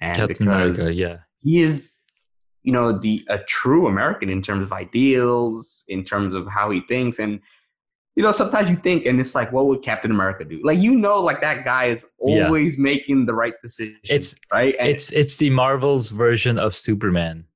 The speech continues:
Speaker 1: Yeah, but I, I
Speaker 2: Without the su-,
Speaker 1: Yeah.
Speaker 2: without
Speaker 1: Without,
Speaker 2: the
Speaker 1: but
Speaker 2: flying
Speaker 1: yeah,
Speaker 2: powers
Speaker 1: yeah,
Speaker 2: or,
Speaker 1: yeah,
Speaker 2: yeah.
Speaker 1: yeah. Yeah, I, I just feel like, yeah, no, it's, it's right. But I feel like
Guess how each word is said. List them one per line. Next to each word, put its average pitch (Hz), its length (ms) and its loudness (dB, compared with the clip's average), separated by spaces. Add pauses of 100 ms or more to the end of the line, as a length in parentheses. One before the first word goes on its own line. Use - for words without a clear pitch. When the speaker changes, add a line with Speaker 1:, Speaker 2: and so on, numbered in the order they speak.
(220)
Speaker 1:
Yeah, 123 540 0
but 214 100 0
I, 220 100 0 (160)
I 175 100 -16 (420)
Speaker 2:
Without 107 420 2
the - 100 -10
su-, 196 80 2
Speaker 1:
Yeah. 131 300 0 (320)
Speaker 2:
without 113 100 -4
Speaker 1:
Without, 175 320 2
Speaker 2:
the 180 80 2
Speaker 1:
but 131 80 0
Speaker 2:
flying 123 440 0
Speaker 1:
yeah, 107 120 -6
Speaker 2:
powers - 400 0
Speaker 1:
yeah, - 60 -12
Speaker 2:
or, 104 80 0
Speaker 1:
yeah, 90 120 0
Speaker 2:
yeah. 170 260 0
Speaker 1:
yeah. 127 320 -2 (360)
Yeah, - 120 -8 (200)
I, - 260 -2
I 190 40 2
just 214 200 -2
feel 196 120 2
like, 151 220 0 (1200)
yeah, 151 380 2
no, 180 240 -2 (200)
it's, 143 240 -16 (160)
it's - 180 -14
right. 156 180 -4
But 185 200 2
I 202 100 -4
feel 240 140 2
like 185 240 0